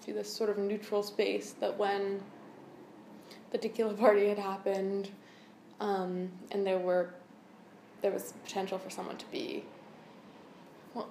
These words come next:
there was, there were a lot of conversations that were happening. There was a lot of anger and frustration and deep hurt, and this, I,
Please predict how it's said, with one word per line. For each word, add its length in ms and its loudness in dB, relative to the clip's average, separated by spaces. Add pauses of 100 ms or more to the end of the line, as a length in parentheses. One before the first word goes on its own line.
(100)
there 140 10
was, 100 10
there 280 12
were 140 12
a 40 10
lot 240 8
of 80 0
conversations 540 4
that 100 2
were 80 -2
happening. 380 -2
There 100 -4
was 80 -8
a 40 -2
lot 160 0
of 120 -4
anger 300 4
and 160 0
frustration 520 0
and 140 -4
deep 240 -6
hurt, 400 0 (800)
and 380 -2 (1600)
this, 180 6
I, 140 6